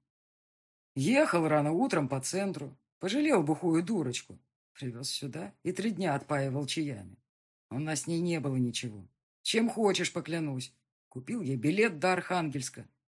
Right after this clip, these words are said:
одежду, джинсы, куртку, кроссовки. Ее-то платье восстановлению не подлежало.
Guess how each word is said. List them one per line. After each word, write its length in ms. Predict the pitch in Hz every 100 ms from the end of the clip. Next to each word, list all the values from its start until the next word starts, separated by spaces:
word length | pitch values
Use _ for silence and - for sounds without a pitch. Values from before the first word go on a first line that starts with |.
| _ _ _ -
одежду, 600 | 196 190 175 143 123 - _ -
джинсы, 400 | 135 262 254 143
куртку, 420 | 151 220 - 123
кроссовки. 680 | - 120 - 170 - 113 - _ _ _ _ _ -
Ее-то 420 | 247 233 208 151
платье 340 | 180 143 147
восстановлению 760 | 139 160 220 240 220 156 131 151
не 120 | 160
подлежало. 680 | - 175 196 190 104 101 -